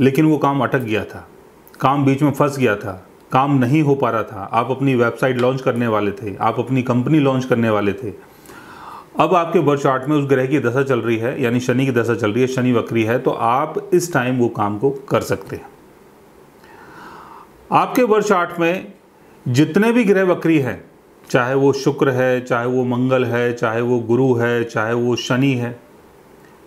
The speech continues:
जितने भी ग्रह आपके बर्थ चार्ट में वक्री हैं, जब उनकी दशा चलती है, तो उस ग्रह से संबंधित जो भी काम होता है, उस time आप उस काम को कर सकते हैं, आपको उससे benefit मिल सकता है। So guys, आज मैंने आपको बताया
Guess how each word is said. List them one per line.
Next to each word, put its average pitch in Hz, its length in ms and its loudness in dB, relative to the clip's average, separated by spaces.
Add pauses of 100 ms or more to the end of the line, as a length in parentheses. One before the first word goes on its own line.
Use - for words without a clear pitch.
(320)
जितने 127 340 2
भी 175 120 2
ग्रह 147 200 2
आपके 139 200 -2
बर्थ 123 180 0
चार्ट 120 220 -2
में 120 100 -4
वक्री 120 280 -2
हैं, 139 300 -4 (300)
जब 143 300 0
उनकी 160 340 2
दशा 131 360 0
चलती 127 460 -2
है, 123 400 -4 (380)
तो 170 120 4
उस 180 420 2
ग्रह 143 240 2
से 156 160 0
संबंधित 147 600 2
जो 135 320 2
भी 202 140 2
काम 147 260 0
होता 120 340 0
है, 127 480 -2 (160)
उस 190 260 2
time 131 400 0
आप 117 320 -2
उस 120 140 -2
काम 117 280 -2
को 117 120 0
कर 120 200 0
सकते 135 340 -2
हैं, 151 240 2
आपको 120 420 -2
उससे 117 260 -2
benefit 104 560 -2 (140)
मिल 113 160 2
सकता - 300 -10
है। - 100 -20 (140)
So 127 120 2
guys, 190 200 4
आज 190 140 2
मैंने 185 180 2
आपको 175 220 0
बताया 135 480 0